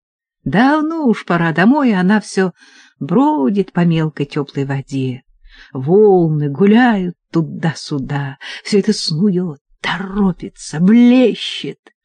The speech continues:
Маленький краб резво и ловко боком-боком бежит по песку и прячется у подножья камня.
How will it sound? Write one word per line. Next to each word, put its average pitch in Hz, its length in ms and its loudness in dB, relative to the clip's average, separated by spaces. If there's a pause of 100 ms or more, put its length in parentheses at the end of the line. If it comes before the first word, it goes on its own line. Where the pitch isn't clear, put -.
(480)
Маленький 262 440 4
краб 220 460 0 (520)
резво 202 640 4
и 180 140 6
ловко 247 680 2
боком-боком 214 880 2
бежит 262 480 2
по 170 140 -2
песку - 380 -4
и 220 140 2
прячется 208 560 0
у 170 60 0
подножья 156 580 -2
камня. 127 540 -12